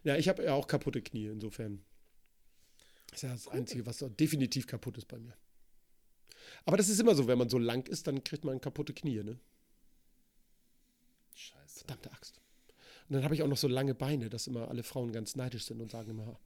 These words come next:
Speaker 1: „Ach, Eike, du hast so schöne lange Beine.“ Ich sag, „Ja, guck dir mal meine Wimpern an.“ Und dann, ja, dann reden die meistens gar nicht mehr mit mir.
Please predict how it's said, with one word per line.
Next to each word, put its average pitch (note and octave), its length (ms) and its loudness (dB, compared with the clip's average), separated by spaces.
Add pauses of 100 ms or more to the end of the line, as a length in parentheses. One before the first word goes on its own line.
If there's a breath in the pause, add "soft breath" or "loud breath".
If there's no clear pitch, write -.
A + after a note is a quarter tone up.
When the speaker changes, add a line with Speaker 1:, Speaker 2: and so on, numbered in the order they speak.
(460 loud breath)
Speaker 1:
„Ach, E3+ 200 -2
Eike, F#3 220 2
du A2+ 80 -2
hast A#2+ 120 -4
so C#3+ 60 -4
schöne D#3+ 300 2
lange C3+ 300 0
Beine.“ D3+ 400 -2
Ich - 80 -10
sag, A2+ 120 -6
„Ja, C#3 140 2
guck - 200 -4
dir C3+ 100 4
mal A#2+ 100 4
meine A2+ 300 0
Wimpern E3 340 6
an.“ G#2+ 180 -6
Und A#2 140 -4
dann, B2+ 220 -2
ja, A#2+ 100 0
dann A2 200 -2
reden A2+ 180 -2
die G#2+ 60 -4
meistens G#2+ 340 -6
gar A#2 140 -8
nicht A2 140 -10
mehr G#2+ 100 -8
mit A#2+ 100 -10
mir. G#2+ 160 -10